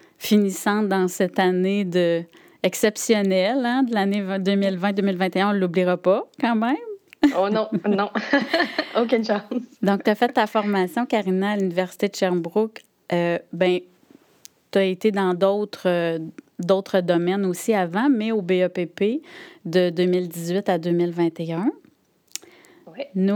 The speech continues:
Speaker 1: on a eu le plaisir de se croiser. Euh, j'ai été ta superviseure de stage dans ton,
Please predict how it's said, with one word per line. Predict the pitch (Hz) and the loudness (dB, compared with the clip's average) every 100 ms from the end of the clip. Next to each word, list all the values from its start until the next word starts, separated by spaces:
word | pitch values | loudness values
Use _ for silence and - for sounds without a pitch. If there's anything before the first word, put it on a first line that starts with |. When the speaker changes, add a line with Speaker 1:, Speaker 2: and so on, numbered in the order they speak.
| 214 | 2
Speaker 1:
on | 190 180 | 2 2
a | 180 | 0
eu | |
le | 175 | -2
plaisir | - 180 175 165 196 196 | -2 0 0 0 -4 0
de | 180 | -2
se | 175 | -2
croiser. | - 180 170 160 160 160 165 185 196 190 | -8 -4 0 0 -2 -2 -2 0 0 0
Euh, | 160 156 156 | 0 -2 -4
j'ai | 160 160 | -4 -4
été | 160 | -4
ta | 165 160 | -8 -8
superviseure | - - 175 165 165 170 165 | -8 -6 -6 -4 -2 -2 -2
de | 160 | -4
stage | 160 - 175 180 180 | -6 -4 -2 -2 -2
dans | 165 165 | -2 -2
ton, | 160 165 160 156 | 0 0 0 0